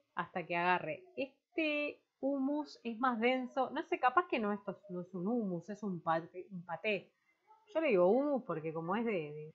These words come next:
porotos y lo otro es de garbanzos, dije, "Ta, son primos hermanos". Em, es más denso. Cuesta un poco más como que, que se forme la pasteta, pero queda alucinante. Queda como un paté.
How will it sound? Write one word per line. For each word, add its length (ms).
porotos 600
y 80
lo 140
otro 220
es 60
de 60
garbanzos, 560
dije, 220
"Ta, 160
son 160
primos 340
hermanos". 380
Em, 600
es 120
más 160
denso. 540
Cuesta 220
un 80
poco 200
más 200
como 760
que, 120
que 80
se 120
forme 320
la 140
pasteta, 460
pero 380
queda 360
alucinante. 880
Queda 140
como 160
un 100
paté. 440